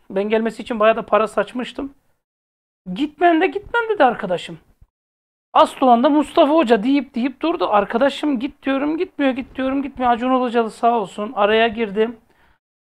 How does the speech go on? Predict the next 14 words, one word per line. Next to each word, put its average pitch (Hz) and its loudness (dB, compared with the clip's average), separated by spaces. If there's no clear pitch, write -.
E, - -10
Allah 208 6
razı 208 4
olsun. 190 -6
Büyük 196 -8
Fenerbahçeli 190 -2
Acun 170 -4
Ilıcalı. 165 -8
Dedi 233 -4
ki 247 -2
o 262 -2
orta 262 2
yolu 214 4
buldurdu. 214 -2